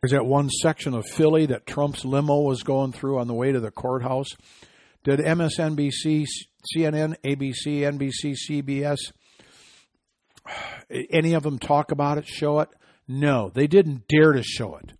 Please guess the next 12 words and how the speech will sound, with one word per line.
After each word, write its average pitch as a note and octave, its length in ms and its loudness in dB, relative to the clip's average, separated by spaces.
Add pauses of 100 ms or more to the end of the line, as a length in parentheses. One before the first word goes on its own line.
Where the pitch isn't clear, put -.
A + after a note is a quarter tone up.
(260)
And A#2 140 -6
why? D#3 460 6 (1400)
Because C3+ 360 2
as A#2+ 140 0
he B2+ 140 -2
drove D3+ 520 4
through C#3 680 4 (1300)
that C3 240 4
s-, - 220 -8 (240)
segment D3+ 400 4
of B2 140 -4
Philadelphia, B2+ 840 2